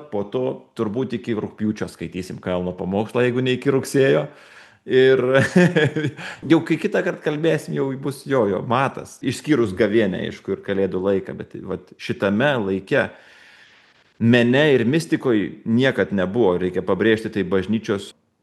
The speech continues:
kaip mokyme arba bažnyčios, e, doktrinoj žalia spalva, bet kaip šventosios dvasios, tai yra mūsų dokumentuose ir net liturginio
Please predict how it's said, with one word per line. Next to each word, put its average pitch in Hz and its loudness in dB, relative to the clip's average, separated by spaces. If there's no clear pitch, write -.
kaip - -6
mokyme 95 0
arba 87 -2
bažnyčios, 90 -4
e, 92 -4
doktrinoj 92 -6
žalia 101 0
spalva, 92 0
bet 95 -2
kaip 95 -2
šventosios 101 -2
dvasios, 95 0
tai 107 0
yra 104 2
mūsų 98 -4
dokumentuose 98 0
ir 92 0
net 92 -6
liturginio 92 -6